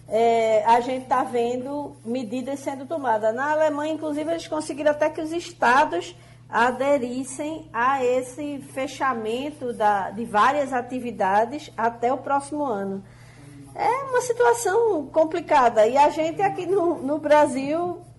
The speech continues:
é, como se não houvesse amanhã, não é? A gente tem testemunhado muita aglomeração, seja, é, na, na,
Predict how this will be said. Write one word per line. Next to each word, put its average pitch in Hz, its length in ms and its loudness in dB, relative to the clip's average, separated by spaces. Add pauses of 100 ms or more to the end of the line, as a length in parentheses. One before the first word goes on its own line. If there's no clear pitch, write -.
(100)
é, 233 640 2
como 277 280 -2
se 311 140 -6
não 294 140 0
houvesse 277 380 2
amanhã, 285 520 2
não 202 100 -2
é? 220 240 -4 (240)
A 208 160 4
gente 240 340 -4
tem 226 520 -2 (840)
testemunhado 233 1080 2
muita 247 560 -2
aglomeração, 214 1200 -2 (180)
seja, 233 480 -2 (240)
é, 208 280 4
na, 214 340 -2
na, 196 580 -6